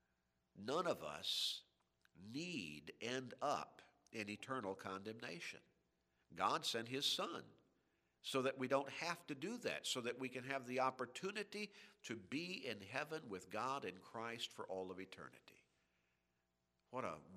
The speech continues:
wonderful opportunity that is. What a great blessing that is. And it's a blessing that anybody and everybody can take advantage of. But we've got to come to God his way. Now,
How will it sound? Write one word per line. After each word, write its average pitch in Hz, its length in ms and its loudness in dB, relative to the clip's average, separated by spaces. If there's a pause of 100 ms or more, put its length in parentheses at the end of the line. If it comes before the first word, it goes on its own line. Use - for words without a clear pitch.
wonderful 165 960 -2
opportunity 127 880 -2
that 113 180 0
is. 90 240 -4
What 113 120 -6
a - 20 -4
great 110 460 -6
blessing 110 580 2 (100)
that 76 240 -6
is. - 440 -8 (600)
And 139 140 2
it's 175 120 -2
a 143 40 2
blessing 147 540 0
that 110 120 2
anybody 127 640 -2 (160)
and 113 140 0
everybody 170 760 -2 (800)
can 127 200 6
take 151 260 4
advantage 135 600 0
of. 62 220 -4 (1300)
But 110 200 2
we've 113 180 -4
got 104 120 4
to 98 60 2
come 101 280 -2
to 98 80 -6
God 80 380 -4
his 82 280 -6
way. 76 140 -6 (640)
Now, 98 200 2